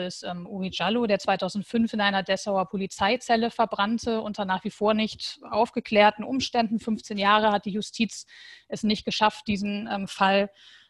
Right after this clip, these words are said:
ähm, aufzuklären. Und es waren Familie, Freundinnen und Freunde, ähm, schwarze AktivistInnen, die immer wieder darauf drängten,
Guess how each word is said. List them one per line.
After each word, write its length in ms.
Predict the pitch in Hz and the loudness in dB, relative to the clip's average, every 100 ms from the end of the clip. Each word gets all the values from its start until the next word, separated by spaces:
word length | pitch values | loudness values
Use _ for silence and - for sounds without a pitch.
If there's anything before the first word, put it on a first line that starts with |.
| - | -4
ähm, 300 | 196 190 190 | -2 -2 -4
aufzuklären. 720 | 156 - - - 214 202 202 | -4 -4 -6 -2 4 4 4
Und 100 | 196 | -2
es 160 | 190 - 208 | -6 -8 -8
waren 420 | 202 190 180 185 | -2 0 0 -2
Familie, 640 | - 214 226 240 220 208 208 | -4 0 4 4 4 4 0
Freundinnen 420 | - 220 214 208 | -2 -2 -2 -4
und 80 | 208 | -6
Freunde, 840 | - 208 214 214 208 208 220 269 233 | -4 -2 0 0 0 0 -4 -6 -8
ähm, 180 | 208 | -8
schwarze 520 | 196 - 196 - 214 214 | -6 -4 -4 -2 -2 -2
AktivistInnen, 920 | - - 196 226 - - 208 208 208 | -6 -6 -4 -4 -6 -8 -6 -4 -4
die 340 | 196 190 202 | -4 -4 -4
immer 300 | 233 202 190 | -4 -2 -2
wieder 180 | 196 214 | 2 2
darauf 320 | 196 190 185 | 4 2 0
drängten, 680 | - 220 196 220 - 220 214 | -2 0 0 0 -2 -4 -4